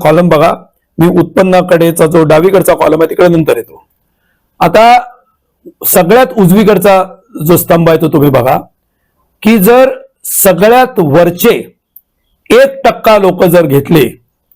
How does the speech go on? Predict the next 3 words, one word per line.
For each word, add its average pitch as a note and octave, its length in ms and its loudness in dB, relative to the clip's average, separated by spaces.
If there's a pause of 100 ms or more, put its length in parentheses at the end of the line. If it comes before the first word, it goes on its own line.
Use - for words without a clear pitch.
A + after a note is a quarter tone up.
(680)
तर A3+ 180 2
त्यांच्याकडे E3+ 1040 -2 (360)
भारतामधली D#3+ 1160 -2